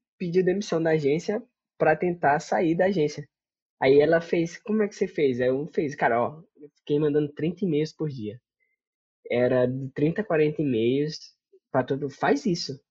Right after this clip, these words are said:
E ela, velho, ela fez. Mas a, a B B D O foi onde eu vi, assim, que se dá pra fazer já trampo mais legal, se já tem cliente. É, a agência é grande. A B B D O é tipo a dona da Rússia, assim, porque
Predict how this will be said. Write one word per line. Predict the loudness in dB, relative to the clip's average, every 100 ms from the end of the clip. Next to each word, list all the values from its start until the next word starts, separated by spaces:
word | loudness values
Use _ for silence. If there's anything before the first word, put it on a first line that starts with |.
| _
E | -2 2
ela, | 2 2 0
velho, | 0 2 0
ela | 0 0 0
fez. | 2 2 0 -4 _ _
Mas | 2 4 6 2
a, | 2 4 6 4
a |
B | 2
B | 4 4
D | 4
O | 4 2
foi | 0 -4
onde | -2 -2
eu | -2
vi, | -2 0
assim, | 0 -2 -4 -4 -2
que | -2 -2 -4 -12 -14
se | -8 -2
dá | 0
pra | 0 -4
fazer | -4 -2 -2 -2
já | -2 -2
trampo | -4 -6 -6 -4 -6
mais | -2 -2 -2
legal, | 0 2 4 2 0 -6 _ _ _ _ _ _ _ _ _ _ _
se | -4
já | 2 2
tem | 2 -2
cliente. | -2 0 2 2 0 -2 -4 -4 -2
É, | -4 -2
a | 0
agência | 2 0 0 0
é |
grande. | 2 2 2 0 -6 -18 _ _ _ _ _ _ _
A | -4
B | 0 2
B | 2
D | 2 4
O | 4 4 2
é | 0
tipo | -2 -6 -4 0 2 4 2
a | 2 -2
dona | 0 2 2 2
da | 0
Rússia, | -2 -4 -6 -8
assim, | -10 -8 -8 -8
porque | -10 -10 -4 0 0 -2